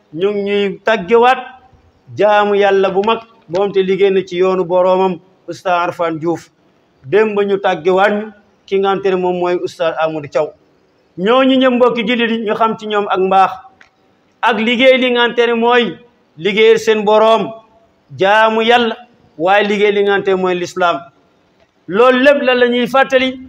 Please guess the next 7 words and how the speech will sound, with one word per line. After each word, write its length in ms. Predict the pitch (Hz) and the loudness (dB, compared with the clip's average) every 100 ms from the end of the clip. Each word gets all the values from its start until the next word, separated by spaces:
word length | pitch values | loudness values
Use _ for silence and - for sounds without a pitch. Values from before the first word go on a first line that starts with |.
| _ _ _ _ | _ _ _ _
mbokk 280 | 156 202 226 | -4 -2 0
yi, 140 | 226 214 | 0 0
mooy 260 | 208 208 | 0 -2
ñu 120 | 208 196 | 0 0
laxasuwaat, 600 | 202 196 196 190 202 202 - - _ _ _ _ _ _ _ 156 | 0 0 -2 2 2 2 -4 -20 _ _ _ _ _ _ _ -4
ñu 160 | 180 | -2
defarwaat, 560 | 196 208 226 214 208 | 0 0 2 4 4